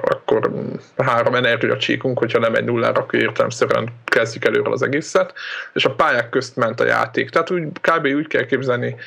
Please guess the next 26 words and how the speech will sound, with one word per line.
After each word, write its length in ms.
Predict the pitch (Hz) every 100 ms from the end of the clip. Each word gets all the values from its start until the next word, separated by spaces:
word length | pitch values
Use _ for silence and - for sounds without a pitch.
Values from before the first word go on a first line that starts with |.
| - - _
ö, 220 | - 120 120
felépítés, 480 | - 120 120 120 -
mint 160 | 117 120
egy 120 | 113
Mario-t. 580 | 113 117 120 117 120 - - - - - - -
És 220 | 135 -
akkor 460 | 123 - 131 123 120
a, 200 | 113 117
az 180 | 139 131
a 180 | 120 -
poénja 480 | 151 151 139 131 123
még 180 | 120 117
az 100 | 120
egésznek, 640 | 135 143 - - 127 120 -
ö, 80 | - 123 120 120
ezen 300 | 120 120 120
kívül, 420 | 120 127 120 123 123
hogy 220 | 127 123
a, 240 | 123 120 -
mivel 280 | 139 127 120
gyémántok, 680 | 131 120 120 117 120 - - - - -
rengeteg 440 | - 120 120 120 113
gyémánt 380 | 117 117 117
van 120 | 117 113
mindegyik 320 | 117 117 117
pályán, 440 | - 143 185 180